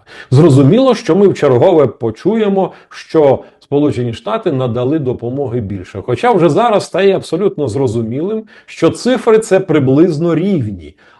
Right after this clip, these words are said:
А весь гвалт, який піднімає Доні Трамп, це від того, що він придумав собі ці цифри з стелі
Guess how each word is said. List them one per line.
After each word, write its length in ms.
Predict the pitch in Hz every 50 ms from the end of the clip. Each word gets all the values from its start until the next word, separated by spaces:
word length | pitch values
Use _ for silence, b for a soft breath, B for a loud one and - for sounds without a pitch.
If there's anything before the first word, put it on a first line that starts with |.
| b
А 120 | b 131 135
весь 400 | 123 113 120 147 180 160 120 107
гвалт, 460 | 101 107 147 165 180 156 139 127 107
який 240 | 127 117 - 135 117
піднімає 680 | - 135 123 110 113 123 127 120 120 117 113 110 110
Доні 380 | 104 95 107 113 110 104 101 110
Трамп, 380 | 113 - 214 214 220 220 202 202 B B B B B
це 200 | - 302 262 226
від 180 | 190 180 185
того, 240 | - 196 170 170 165
що 220 | - - - 151 156
він 160 | 160 147 127
придумав 600 | - - 165 170 143 147 147 131 120 117 110 104
собі 280 | - 120 113 117 120
ці 160 | 117 - 117 110
цифри 480 | - - 120 110 - 110 107 107 101 B B B B B
з 120 | 104 95
стелі 600 | - - - - 196 208 208 202 196 180 165 165